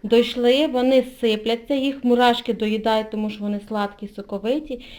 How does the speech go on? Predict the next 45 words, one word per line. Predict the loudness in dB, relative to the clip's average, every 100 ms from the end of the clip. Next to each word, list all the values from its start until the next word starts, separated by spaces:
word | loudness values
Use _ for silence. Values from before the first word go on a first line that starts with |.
| -2
Я | 0
просто | 0 -2 0
їх | 0 0
збираю | 2 4 6 6 4
і | 0
ставлю | -2 0 0
в | -2
холодильник, | -2 -2 -2 0 0 0 -4
і | -8
потім | -6 -6 -2 -2
поступово | -4 -10 -2 0 2
ми | 0
їх | -2 -4 -10
їмо. | -8 -6 -6 -8 -14 _ _ 0
Вони | 0
дуже | 2 -2
довго | 0 2 0
храняться, | -2 -2 0 0 -2 -4
так | 0 2
як | 2
вони | 0 0
не | -2
кроплені, | -2 -2 -2 -4
тому | -4 -4
їх | -4 -4
дуже | -6 -6
комахи | -6 -6 -6 -8
з'їдають. | -8 -4 -2 -2 -4 -12 -20 -20 -20 -6
Ужасно | 0 4 4 2 -4
просто | -6 -8 -8 -6
вони | -4 -6
так | -6 -10 -8
гризуть, | -6 -4 -4 -6 -10 -10 -14 _
згризають, | -8 -8 -8 -8 -10 -12
от. | -14 -14 _ _ _ _ _ _ _ _ _ _
Всередині | -6 -4 -4 -4
вони | -4 -4
залізають | -4 -4 -2 -2 -4
собі, | -10
весь | -6 -4 -6 -6
сок, | -8 -8
все | -16 -10
саме | -6 -6
вкусне | -6 -8 -8 -8
з'їдають. | -8 -8 -8 -10 -12 -18